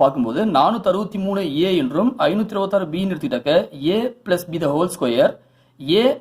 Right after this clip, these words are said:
minus b the whole square, இந்த மூ-, இந்த கூடுதல் தொடர்பு இருக்கு. பகுதியில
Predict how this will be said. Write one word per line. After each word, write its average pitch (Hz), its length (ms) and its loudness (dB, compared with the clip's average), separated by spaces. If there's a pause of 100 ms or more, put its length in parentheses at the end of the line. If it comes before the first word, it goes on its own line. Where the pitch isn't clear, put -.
minus 170 300 -2
b 175 120 -4
the 151 120 2
whole 151 200 0
square, 135 280 0 (560)
இந்த 220 300 2 (100)
மூ-, 214 180 -4 (140)
இந்த 190 200 0 (380)
கூடுதல் 190 300 -6
தொடர்பு 147 240 -4
இருக்கு. 151 240 -2 (720)
பகுதியில 143 460 2